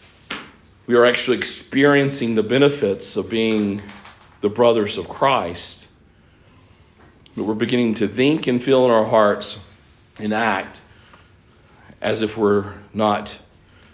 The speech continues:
his, but we are of our own. Do not put God to the test.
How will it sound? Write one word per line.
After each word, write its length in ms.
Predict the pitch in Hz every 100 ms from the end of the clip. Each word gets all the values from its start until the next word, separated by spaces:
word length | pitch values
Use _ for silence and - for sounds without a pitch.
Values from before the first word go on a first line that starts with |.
| -
his, 420 | - 110 90 90
but 160 | 92 -
we 200 | 98 95
are 180 | 92 92
of 140 | 90
our 140 | 87
own. 460 | 87 104 98 80 85 - _ _ _ _ _ _ - - _ _ _ _ _ _ -
Do 100 | 107
not 260 | 107 107
put 200 | - 113
God 340 | - 98 98 90
to 80 | 95
the 100 | 90
test. 640 | - 104 92 - -